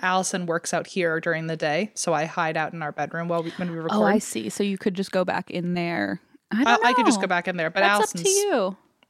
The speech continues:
Speaker 1: Allison's not here right now, so I'm finally getting to, like, use a workspace,
Speaker 2: Be in the
Speaker 1: which is
Speaker 2: open.
Speaker 1: nice.
Speaker 2: <laughs>
Speaker 1: I know. Um, anyway, I, I guess I'll, I'll find out. We'll find out together on,
Speaker 2: Yeah,
Speaker 1: on
Speaker 2: I'll
Speaker 1: a day when we're
Speaker 2: brainstorm.
Speaker 1: recording.
Speaker 2: Mm-hmm.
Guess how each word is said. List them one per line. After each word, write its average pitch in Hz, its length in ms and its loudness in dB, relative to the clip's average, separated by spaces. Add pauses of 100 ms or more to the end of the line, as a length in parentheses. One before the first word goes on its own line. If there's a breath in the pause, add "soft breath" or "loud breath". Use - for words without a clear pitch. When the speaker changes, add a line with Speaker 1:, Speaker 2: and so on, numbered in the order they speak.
(300)
Speaker 1:
Allison's 226 360 0
not 226 120 0
here 233 140 0
right 160 120 -4
now, 127 100 -8
so - 160 -2
I'm 202 60 -4
finally 196 340 2
getting 180 300 -2
to, - 120 -4
like, 156 200 -2
use 175 340 0
a 170 60 0
workspace, 165 420 -4
Speaker 2:
Be 196 140 0
in 185 80 2
the 170 140 0
Speaker 1:
which 147 100 2
is 165 140 0
Speaker 2:
open. 156 160 2
Speaker 1:
nice. 214 440 0 (120)
Speaker 2:
<laughs> - 80 -8
Speaker 1:
I 180 100 -2
know. 165 140 -6 (680 loud breath)
Um, 247 280 6
anyway, 226 420 2 (200)
I, 220 300 4
I 214 100 2
guess 233 240 0
I'll, 214 280 4
I'll 196 120 0
find 202 400 0
out. 190 300 2 (880)
We'll 196 80 2
find 196 280 0
out 180 180 0
together 175 580 0
on, 175 220 -2
Speaker 2:
Yeah, 202 100 4
Speaker 1:
on - 20 4
Speaker 2:
I'll 175 80 4
Speaker 1:
a 175 40 2
day 175 200 4
when 170 40 -2 (100)
we're 175 160 0
Speaker 2:
brainstorm. 170 40 -4
Speaker 1:
recording. 185 480 -2 (160)
Speaker 2:
Mm-hmm. 180 260 0